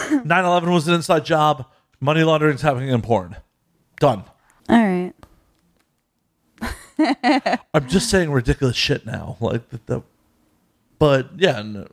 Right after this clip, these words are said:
Speaker 1: who knows? I, obviously, I have not run a successful porn production.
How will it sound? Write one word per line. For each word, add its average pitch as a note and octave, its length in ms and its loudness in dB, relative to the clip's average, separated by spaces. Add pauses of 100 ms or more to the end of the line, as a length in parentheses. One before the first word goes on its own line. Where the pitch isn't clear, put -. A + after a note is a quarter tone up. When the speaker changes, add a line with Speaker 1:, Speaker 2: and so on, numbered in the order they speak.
(140)
Speaker 1:
who F#3 140 -2
knows? G3 640 -4
I, C#3+ 180 -14 (1400)
obviously, C#3+ 460 0
I G#2 220 2
have B2 160 0
not G2 240 -10
run G2+ 160 -4
a F#2+ 80 -2
successful G#2+ 540 0
porn A2 320 2
production. G#2 500 -2